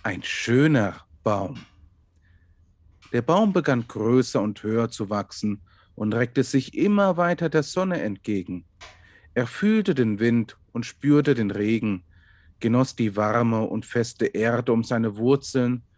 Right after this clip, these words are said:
und war glücklich. Und jedes Mal, wenn der Gärtner und seine Frau nach ihm sahen, ihn mit Wasser tränkten und ihn einen schönen Baum nannten,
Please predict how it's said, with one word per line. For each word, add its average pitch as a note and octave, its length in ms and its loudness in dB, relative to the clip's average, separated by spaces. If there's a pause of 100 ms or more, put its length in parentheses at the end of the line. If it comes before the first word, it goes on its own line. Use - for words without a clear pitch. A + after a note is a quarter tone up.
(240)
und C3 180 -6
war C3+ 160 2
glücklich. - 720 -6 (580)
Und - 180 -4
jedes F3+ 440 2
Mal, A2 360 2
wenn G2 120 -2
der G2 120 -4
Gärtner A#2+ 560 -2
und G#2+ 140 -4
seine G#2 260 -2
Frau A2 480 -2
nach G#2 220 -4
ihm G2+ 120 -4
sahen, C3 580 0 (480)
ihn B2+ 100 0
mit B2+ 220 -2
Wasser C#3+ 340 0
tränkten B2 640 -2 (380)
und G#2 220 -8
ihn A#2+ 400 0 (240)
einen G2+ 260 -6
schönen A2+ 720 2
Baum A2 360 0
nannten, A2 540 -4